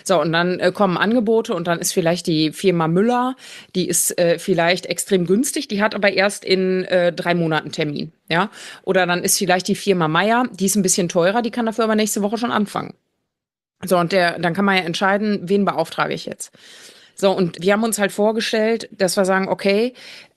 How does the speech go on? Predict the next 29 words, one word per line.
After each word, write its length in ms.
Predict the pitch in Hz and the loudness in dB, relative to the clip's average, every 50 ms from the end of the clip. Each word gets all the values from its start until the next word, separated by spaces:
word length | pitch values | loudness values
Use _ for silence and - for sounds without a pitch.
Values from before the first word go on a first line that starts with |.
| - | -2
also 180 | - - 175 196 | -2 0 2 2
dass, 280 | 185 202 190 - - - | 2 2 2 0 -2 -6
dass 240 | 185 175 190 185 - | -2 -2 -2 0 2
das, 240 | - 190 - - - | 0 0 0 -2 -8
die 220 | - 170 160 180 190 | -10 -6 -2 0 2
Reform 440 | - 214 208 - - 220 220 247 254 | 2 2 0 0 0 0 2 2 2
des 180 | 208 196 - - | 2 0 0 0
G 120 | 208 190 | -2 -4
K, 220 | - - 208 202 | 0 0 0 0
G 260 | - - 180 175 196 190 | 0 0 0 0 0 2
K 120 | 214 196 | 0 0
V-Systems, 680 | 175 - 190 185 190 190 185 - - 202 190 180 170 - | 0 2 0 0 2 0 -2 -2 0 0 0 2 0 0
das 200 | - 175 - - | -2 -2 -2 0
ist, 400 | - 190 - - - - - - _ _ _ _ _ - | 0 0 0 2 0 -2 -4 -6 _ _ _ _ _ -6
scheint 340 | - - - 196 190 196 196 | -2 0 2 2 2 2 2
irgendwie 220 | 180 180 165 160 170 | 0 -2 -2 -2 -4
zum 180 | - - 170 | -2 -2 -2
Scheitern 360 | - - 160 165 165 180 170 | 0 0 0 0 0 -2 -4
verurteilt. 500 | - 175 - - 165 175 - 180 - - | -2 -2 -2 -2 -2 -4 -2 -2 -4 -2
Und 100 | - 180 | -2 0
wir 60 | 175 175 | 0 2
haben 120 | 185 190 | 2 2
geguckt, 340 | 185 175 - 214 202 - - | 2 2 2 0 0 0 0
wie 60 | 190 | 0
läuft 220 | 170 180 190 - | 2 2 0 0
das 140 | - 180 - | -2 -2 -2
denn 160 | - 185 170 | 0 0 0
in 100 | 170 165 | -2 0
anderen, 400 | - 170 175 202 214 226 233 226 | 0 0 2 2 2 2 2 0